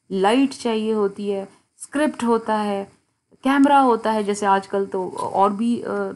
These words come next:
advanced material आ गया, इसके अंदर equipment आ गया, ठीक है। So इसको हम कहते हैं drama। तो आप इतनी गहराई में पढ़ने के बजाय बस ये देखिए कि ऐसी पर-, अ, ऐसी writing जिसको perform किया जाए,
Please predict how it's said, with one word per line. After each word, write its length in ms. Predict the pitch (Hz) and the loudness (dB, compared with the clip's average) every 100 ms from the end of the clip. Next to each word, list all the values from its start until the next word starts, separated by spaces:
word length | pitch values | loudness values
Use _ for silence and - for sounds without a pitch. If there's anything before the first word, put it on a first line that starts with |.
| - - - | -14 -18 -6
advanced 600 | 202 190 190 214 208 - | -4 0 0 0 -4 -4
material 540 | 208 196 208 196 208 | -4 -4 -6 -4 -2
आ 120 | 190 185 | -2 -4
गया, 200 | 196 196 | -4 -6
इसके 200 | 196 196 | -6 -6
अंदर 160 | 202 | -4
equipment 580 | 190 - 190 - 208 208 | -6 -8 -10 -6 -6 -4
आ 120 | 190 | -4
गया, 180 | 185 247 - _ _ _ | -4 -8 -10 _ _ _
ठीक 200 | 294 311 | -10 -6
है। 220 | 508 - _ _ - | -8 -10 _ _ -2
So 180 | 262 - | 0 0
इसको 280 | 247 - 254 | -4 -2 -2
हम 180 | 214 196 | 0 -2
कहते 340 | 180 180 180 | -4 -6 -6
हैं 300 | 196 208 370 - _ _ 165 | -4 -2 -4 -8 _ _ -6
drama। 440 | 180 170 175 233 269 _ _ | -2 -2 0 -4 -6 _ _
तो 120 | 262 262 | -4 0
आप 340 | - 220 240 | 4 4 2
इतनी 280 | 247 240 247 | -2 0 0
गहराई 560 | 202 196 208 185 185 | -2 -6 -4 -2 0
में 140 | 233 240 | 0 0
पढ़ने 300 | 208 202 202 | -2 -4 -6
के 120 | 220 | -8
बजाय 400 | 196 180 175 214 | -8 -8 -6 -6
बस 380 | 262 180 190 190 | -6 -8 -10 -4
ये 120 | 196 | -4
देखिए 480 | 185 170 - 233 330 | -4 -8 -8 -6 -6
कि 280 | - 254 - _ | -4 -4 -6 _
ऐसी 320 | 208 226 330 | -2 0 -2
पर-, 540 | 330 277 262 - _ - | -2 -4 -6 -10 _ -2
अ, 40 | - - - | -2 0 -2
ऐसी 320 | 262 - 302 | -4 -2 -2
writing 440 | 240 233 233 254 | 0 0 0 0
जिसको 260 | 214 208 226 | -2 -4 -6
perform 600 | 220 180 175 226 269 285 | -4 -6 0 4 4 4
किया 240 | 269 262 | 0 -2
जाए, 320 | 247 240 247 | -2 -4 -6